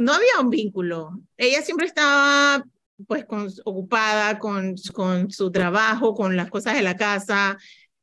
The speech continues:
Entonces, no hab-, no había un vínculo como el que yo tengo con mi hija. O sea, no, no exis-, no ex-, de hecho, no existe un vínculo todavía. Yo hablo por teléfono con ella y no hay, o sea, no,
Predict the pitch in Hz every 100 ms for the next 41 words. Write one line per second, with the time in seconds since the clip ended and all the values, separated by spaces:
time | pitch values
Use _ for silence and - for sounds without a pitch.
0 | - 208 214 269 269 277 269 262 254 247
1 | 254 262 262 269 277 269 294 269 311 311
2 | 220 208 185 214 185 233 214 240 226 208
3 | 180 247 247 196 190 - _ _ - 202
4 | 208 214 208 226 - 240 202 214 233 247
5 | - _ 220 247 269 320 339 349 - 453
6 | 508 339 240 233 233 226 247 240 226 196
7 | 180 202 220 175 165 - _ _ _ 175
8 | 220 233 247 262 269 226 202 190 196 190
9 | 240 196 190 254 269 254 254 254 220 202
10 | 175 _ - 202 214 214 247 214 190 285
11 | 240 247 247